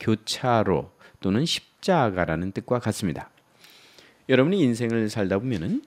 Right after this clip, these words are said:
십자로, 교차로에 오게 되는데, 이 교차로에서 여러분은 좌회전하든지 우회전하든지 직진하든지 결정을 해야 됩니다. 동시에 좌회전하면서 우회전할 수 없고요. 동시에 직진하면서 우회전할 수는 없습니다.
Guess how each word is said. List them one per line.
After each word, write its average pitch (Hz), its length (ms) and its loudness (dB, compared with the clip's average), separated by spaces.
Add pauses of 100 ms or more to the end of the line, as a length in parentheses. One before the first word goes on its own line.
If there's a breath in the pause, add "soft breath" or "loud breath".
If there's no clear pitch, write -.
(120)
십자로, 92 800 0
교차로에 160 520 6
오게 90 240 6
되는데, 101 440 0 (240 loud breath)
이 196 160 4
교차로에서 123 800 2
여러분은 104 440 2
좌회전하든지 92 1120 0
우회전하든지 90 920 0
직진하든지 143 840 0
결정을 139 420 6
해야 85 100 2
됩니다. 67 420 -6 (420 loud breath)
동시에 220 800 8
좌회전하면서 123 840 2
우회전할 95 460 2
수 - 140 -4
없고요. 87 360 0 (320 loud breath)
동시에 170 380 4
직진하면서 120 680 0
우회전할 92 440 -2
수는 202 240 0
없습니다. 71 520 -6